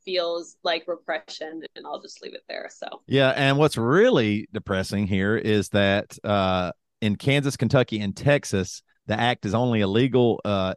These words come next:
Speaker 2: i-, for same-sex relations, which I was like, "Whoa, that
Speaker 1: That's
Speaker 2: is
Speaker 1: so
Speaker 2: just,
Speaker 1: silly.
Speaker 2: it's just so
Speaker 1: So silly.
Speaker 2: frustrating." And then, uh, but there was a landmark case in two thousand three in Texas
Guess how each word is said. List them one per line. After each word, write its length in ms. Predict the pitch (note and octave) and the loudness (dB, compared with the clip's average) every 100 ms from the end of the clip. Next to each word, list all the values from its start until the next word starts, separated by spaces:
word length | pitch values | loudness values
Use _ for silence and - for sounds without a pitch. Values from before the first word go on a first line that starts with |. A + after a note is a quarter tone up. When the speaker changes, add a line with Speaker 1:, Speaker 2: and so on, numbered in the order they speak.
| _ _ _ _ _ _ _ - | _ _ _ _ _ _ _ -6
Speaker 2:
i-, 120 | G2+ | -6
for 100 | - | -4
same-sex 680 | F#2+ A2+ A#2 - G#2+ - - - | -2 0 2 2 -2 -2 -14 -6
relations, 680 | G2 F#2 G#2 - G#2 - - | -2 2 0 -2 -14 -18 -16
which 120 | - G#2 | -8 -2
I 60 | |
was 100 | F#2+ | -2
like, 140 | F#2 F2+ | -4 -8
"Whoa, 480 | - E3 A#2+ F2+ | -4 0 0 0
that 140 | F2+ F3 | 0 0
Speaker 1:
That's 140 | A2+ | 0
Speaker 2:
is 60 | E2+ | -2
Speaker 1:
so 80 | - | 0
Speaker 2:
just, 240 | A2+ G#2 _ - - | 0 0 _ -20 -18
Speaker 1:
silly. 180 | E3 E3 | -16 -2
Speaker 2:
it's 200 | C3 C#3+ | 2 2
just 180 | C#3 B2+ | 0 2
so 80 | D3+ | 2
Speaker 1:
So 60 | |
silly. 60 | C#3 | 2
Speaker 2:
frustrating." 600 | D3+ D3+ C3+ B2 A#2+ A#2 | 2 0 2 2 2 0
And 320 | A2 A2+ A2+ | -2 0 0
then, 340 | B2 B2+ A#2+ A2+ | 0 0 0 0
uh, 320 | G#2+ G2+ F#2+ - _ _ - | 0 0 -2 -6 _ _ 2
but 160 | C3+ | 4
there 100 | C3 | 6
was 180 | C#3+ E3 | 4 4
a 60 | D3 | 2
landmark 440 | C#3+ E3+ E3 - | 2 2 0 0
case 300 | D3 B2 B2+ | 0 -2 -2
in 80 | G2+ | -6
two 100 | C3+ | -2
thousand 280 | C3 B2 A#2+ | 0 -2 -4
three 260 | A#2 A2 | -4 -2
in 140 | G#2+ G2 | -2 0
Texas 580 | C#3+ C3+ - F#2+ - | 0 0 -4 -12 -12